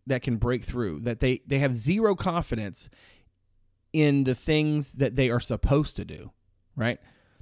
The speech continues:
And I think that's a, that's a terrible sign. Like, that's an absolutely terrible, des-, te-, terrible sign. Like, if you are not confident enough to think that even the stuff that you the, whatever strengths you have, you got to resort to all of this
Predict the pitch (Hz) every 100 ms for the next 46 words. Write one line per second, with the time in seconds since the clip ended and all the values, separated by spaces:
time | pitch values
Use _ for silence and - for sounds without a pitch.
0 | _ _ _ _ _ 156 165 190 247 285
1 | 220 208 147 117 _ _ _ _ _ -
2 | - - - - - 147 131 101 - -
3 | 85 73 - - - 139 202 196 - 131
4 | 139 - 143 113 - - 123 107 107 107
5 | - - - 120 120 - - 127 117 110
6 | 95 - - - - - 139 156 131 175
7 | 277 240 208 - - 165 - 147 135 117
8 | 90 - - - 139 - 156 123 139 170
9 | 220 226 202 - 156 151 - _ _ _
10 | - 131 143 143 135 131 123 120 - _
11 | _ - 143 135 160 185 151 - 165 156
12 | - 127 113 104 58 - - 143 185 156
13 | 170 170 - 131 117 135 135 - 113 -
14 | 117 143 160 120 123 -